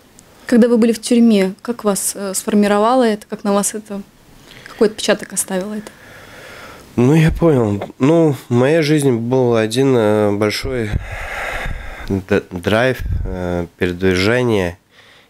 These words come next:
Speaker 2: и сидеть на месте в тюрьме, э, в одной такой комнате, где тебя выпускают на один час в день. Ну, это было самое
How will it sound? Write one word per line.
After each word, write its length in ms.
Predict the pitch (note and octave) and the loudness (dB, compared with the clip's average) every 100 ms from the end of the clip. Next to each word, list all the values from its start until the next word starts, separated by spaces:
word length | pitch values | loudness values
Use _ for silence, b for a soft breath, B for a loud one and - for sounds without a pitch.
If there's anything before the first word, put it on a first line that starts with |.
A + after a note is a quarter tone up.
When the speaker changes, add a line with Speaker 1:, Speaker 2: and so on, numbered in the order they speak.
| - | -14
Speaker 2:
и 60 | |
сидеть 560 | - G2 F#2+ A2 G2+ - | -8 -8 -2 0 0 0
на 220 | G#2 G2 | 2 2
месте 800 | G2+ A#2 C#3+ C#3+ - - C2 D#2+ | 2 2 2 0 -6 -12 -14 -16
в 60 | - | -20
тюрьме, 680 | - F#2+ F#2 G2 G#2 G2+ F2 _ _ _ | -4 -2 2 2 2 0 -4 _ _ _
э, 640 | - - G1+ G1+ G1+ G1+ G1+ - - G1+ - - - _ _ _ | -20 -18 -14 -12 -10 -10 -12 -14 -16 -16 -14 -18 -20 _ _ _
в 60 | F2+ | -2
одной 300 | F2+ F#2 F2+ | 2 2 0
такой 320 | F2+ - F2+ | -6 -6 -6
комнате, 580 | - G#2+ G#2+ F2 - - | -2 0 0 0 -4 -18
где 180 | - E2+ | -10 -10
тебя 180 | - E2+ | -4 -4
выпускают 540 | D#2+ - - F#2 E2+ | -4 -10 -6 -4 -2
на 120 | F2+ E2 | -2 -4
один 280 | E2 E2+ | -2 -4
час 500 | D#2+ - F#2+ - - - | -4 -4 -4 -4 -14 -20
в 160 | D#2 | -20
день. 320 | E2+ F#2 G2+ G2+ _ b b b b b b b b _ - - | -4 -2 -2 -6 _ b b b b b b b b _ -20 -14
Ну, 440 | - G2 F2+ E2 | -4 -2 0 0
это 200 | E2+ E2+ | -2 -4
было 260 | E2+ E2 D#2 | -2 0 -2
самое 600 | - G#2+ G#2 F#2+ E2+ | -2 -2 0 0 -2